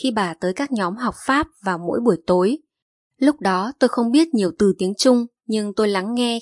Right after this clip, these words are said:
khi các học viên đọc. Mẹ tôi nói rằng tôi là đứa trẻ đến vì Pháp. Sau khi mang thai tôi, bà dự định phá thai, nhưng vì lý do nào đó,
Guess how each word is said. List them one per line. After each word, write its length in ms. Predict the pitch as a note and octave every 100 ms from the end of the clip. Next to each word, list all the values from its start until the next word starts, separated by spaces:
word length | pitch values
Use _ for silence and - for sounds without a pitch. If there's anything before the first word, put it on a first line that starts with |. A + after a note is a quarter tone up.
| -
khi 60 |
các 200 | A#3 C#4+
học 160 | B3+ F3 G#3+
viên 180 | G#3+
đọc. 180 | G3 F3+ - _ _ _ _ _ _
Mẹ 120 | B3+ G#3
tôi 220 | C#4+ C#4
nói 200 | G#3 A3+
rằng 340 | - G#3 F3+ -
tôi 120 | C4
là 140 | B3 F#3
đứa 200 | D#3+ F#3+
trẻ 300 | - A#3 E3+ -
đến 240 | F#3+ G3+ C4
vì 100 | F#3
Pháp. 300 | - B3+ D4+ - _ _ _ _ - -
Sau 100 | G#3
khi 300 | A3+ G#3+ G3+
mang 220 | G3+ G3
thai 180 | - G3+
tôi, 360 | - G#3+ G#3 G#3 _ _ _
bà 260 | G3 G3 F#3+
dự 180 | F#3 G3
định 180 | G#3+ -
phá 220 | F#3+ G3
thai, 380 | A#3 B3 B3 A#3+ - _ _ _ _
nhưng 320 | A3 G#3+ G#3
vì 160 | F#3+ F#3+
lý 160 | F#3+
do 220 | A3+ C#4 C4+
nào 220 | G3+ E3
đó, 400 | E3+ E3+ G#3+